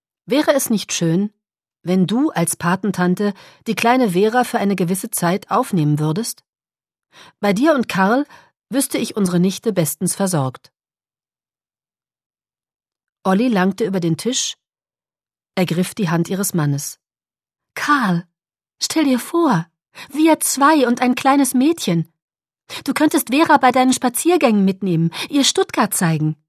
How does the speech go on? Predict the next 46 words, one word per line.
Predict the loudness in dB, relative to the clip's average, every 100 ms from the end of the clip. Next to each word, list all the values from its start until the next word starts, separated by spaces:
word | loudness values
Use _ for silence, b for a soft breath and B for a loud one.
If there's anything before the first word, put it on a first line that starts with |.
| _ _ _ B -2
Wir | 0
könnten | 2 0 0
zusammen | 0 2 2
mit | 2 2
ihr | 2
in |
der | 2
Bibel | 2 0 0
lesen | 2 2 2 0 B -2
und | 0
zu | 0
dritt | 0 0
musizieren. | 2 0 0 0 2 2 0 -2 _ _ _ _ B B 0
Mit | 0
ihren | 2 2 4
neun | 4 4
Jahren | 4 4 2 0
ist | -2
sie | -2
bestimmt | -2 0 0
schon | 2 0
sehr | 2 0
klug | -2 0 0 0
und | -2 0
verständig, | -2 0 2 2 2 2
aber | 2
dennoch | 2 2 2
kindlich | 0 0 0 -2 0
genug | 2 2 0
für | -2 -2
Späße | 0 -2 -2 0 0
wie | 2
eine | 2 0
Schlittenfahrt | 0 -2 -2 0 0
im | 0 0
Winter.“ | -2 0 -2 -2 _ _ _ _ _ _ _ _ _ _ _ _ -10
Die | -4 -4
Hügel | 0 -2 0 0
direkt | 2 2 0 -2
von | -4 0
der | 0
Villa | 0 0
hinab, | 0 0 0 -2 _
das | -8 -6 -4 0
wäre | 0 0 -6
was. | -10 -10 -14